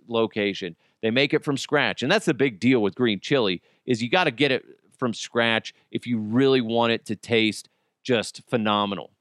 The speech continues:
So Sturge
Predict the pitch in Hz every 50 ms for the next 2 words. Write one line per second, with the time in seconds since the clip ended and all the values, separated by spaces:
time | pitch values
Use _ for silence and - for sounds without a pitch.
0 | _ _ _ _ _ _ _ _ _ _ _ _ _ - - 156 147 135 123 107
1 | 104 - _ _ _ _ _ _ - - - - - - - 165 170 185 185 151
2 | 127 127 139 135 131 -